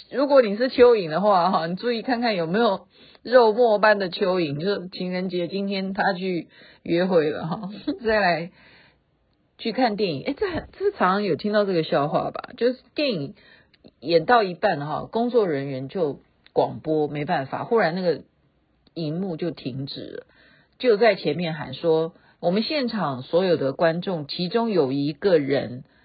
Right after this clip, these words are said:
你带着别人的老婆来看电影，人家现在老公已经找到我们戏院门口，在门口要玩命，现在所以我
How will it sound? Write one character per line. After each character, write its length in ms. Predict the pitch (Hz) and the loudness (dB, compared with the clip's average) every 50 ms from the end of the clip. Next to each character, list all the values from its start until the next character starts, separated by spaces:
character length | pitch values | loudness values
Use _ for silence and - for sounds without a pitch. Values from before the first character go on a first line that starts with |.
| _ _ | _ _
你 100 | - 170 | -10 -10
带 260 | 170 - 262 247 226 190 | 0 2 4 4 4 2
着 120 | 170 165 | -2 -6
别 260 | - 160 151 156 170 | -4 0 0 2 2
人 220 | 175 170 160 147 156 | 2 2 0 0 0
的 100 | 170 160 | 0 2
老 220 | 151 135 127 - | 2 2 0 -2
婆 220 | - - 127 127 | -4 -4 -2 -2
来 120 | 131 131 131 | 0 -2 -2
看 240 | - 190 175 151 151 | -4 -6 -6 -6 -4
电 180 | 175 160 147 | -6 -6 -6
影， 200 | 135 120 120 - | -6 -8 -10 -10
人 140 | 165 160 170 | -8 -6 -2
家 180 | 190 202 208 220 | 0 0 0 0
现 180 | - 220 202 | -2 -4 -2
在 140 | 185 170 160 | 0 0 0
老 180 | 143 135 117 - | 0 0 0 0
公 200 | - 175 175 156 | -2 -4 -4 -4
已 60 | 135 | -6
经 200 | 139 147 156 143 | -6 -8 -6 -4
找 180 | - 139 123 | -2 -2 -2
到 140 | - 170 165 | 0 0 0
我 100 | 151 143 | 0 0
们 340 | 127 120 117 127 131 131 143 _ - | -2 -4 -8 -10 -10 -12 -14 _ -16
戏 200 | - - 190 180 | -10 -6 -4 0
院 180 | 175 160 147 | 2 0 0
门 180 | - - - 123 | 0 -6 -10 -8
口， 280 | - 151 139 - - - - - - - _ _ | -6 -6 -6 -6 -6 -12 -20 -20 -20 -20 _ _
在 180 | - 226 208 | 2 2 2
门 200 | 175 156 156 165 | 2 0 -2 -4
口 260 | 180 - 156 131 127 - | -2 -2 -2 -2 -2 -2
要 200 | - 170 175 156 | 0 2 2 2
玩 300 | 143 139 135 123 123 135 | 2 2 0 0 -2 -2
命， 380 | 151 170 165 143 123 123 - - | -4 -4 -4 -6 -6 -10 -12 -8
现 220 | - - 190 185 | -6 -4 -2 0
在 140 | 196 185 170 | 0 -2 0
所 140 | - 170 175 | 0 0 0
以 140 | 165 147 | 0 0
我 300 | 135 131 135 139 - - | 0 -2 -2 -2 -4 -6